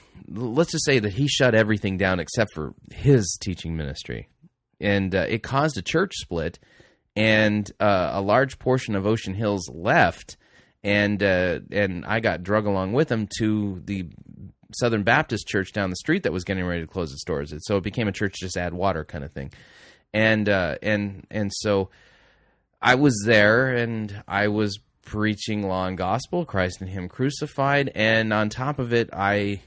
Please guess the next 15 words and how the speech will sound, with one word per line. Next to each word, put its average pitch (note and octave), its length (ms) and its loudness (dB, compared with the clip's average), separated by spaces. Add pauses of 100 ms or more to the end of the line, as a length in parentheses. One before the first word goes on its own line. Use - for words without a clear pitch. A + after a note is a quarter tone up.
in G2+ 160 -6
the F#2+ 80 -2
Southern G2 320 -4
Baptist F2 380 -4
Church, G2+ 240 -2
I F#2 100 -2
was F2+ 320 -6 (580)
correcting F#2 640 -6
and E2+ 220 -8
rebuking F2 460 -6
the E2+ 60 -6
teaching - 340 -12
of C2+ 80 -10
Rick B1+ 160 -12
Warren. G#2 320 0